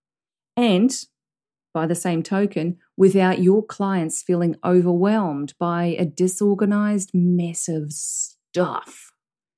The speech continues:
All the bonuses and sideline things that you've added into it, but they only serve as a distraction from the ultimate goal. That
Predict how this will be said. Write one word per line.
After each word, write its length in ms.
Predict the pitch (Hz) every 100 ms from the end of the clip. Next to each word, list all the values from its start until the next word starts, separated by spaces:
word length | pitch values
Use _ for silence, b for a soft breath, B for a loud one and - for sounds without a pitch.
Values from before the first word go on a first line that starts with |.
| _ _ _
All 200 | 208 240
the 80 | 214
bonuses 760 | 170 202 214 214 - 214 208 190
and 260 | - 165
sideline 720 | 165 214 208 220 185 165 151 151
things 600 | - 156 151 170 - - _ _ _ -
that 120 | -
you've 240 | 170 - _
added 300 | 214 214 190
into 400 | 180 196 190 170
it, 300 | 156 160 - - _ _ _ _ _
but 140 | 196 208
they 120 | 208
only 220 | 226 269
serve 320 | 269 226 202
as 140 | 185 190
a 40 |
distraction 840 | 170 - - 165 151 - 165 143
from 240 | 151 170 165
the 120 | 156
ultimate 480 | 156 151 - 147 -
goal. 480 | 139 131 131 - - _ _ _ _ _ _ _ _ _ _ _ _ _ _ _ _ -
That 280 | 247 294